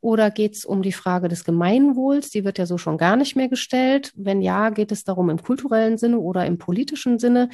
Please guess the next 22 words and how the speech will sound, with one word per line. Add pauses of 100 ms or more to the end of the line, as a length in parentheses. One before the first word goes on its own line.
(420)
Das
sind
alles
Debatten,
die
da
in
eins
geworfen
werden.
Und
es
wäre
so
viel
gewonnen, (400)
wenn
wir (180)
uns
zumindest
lösen
würden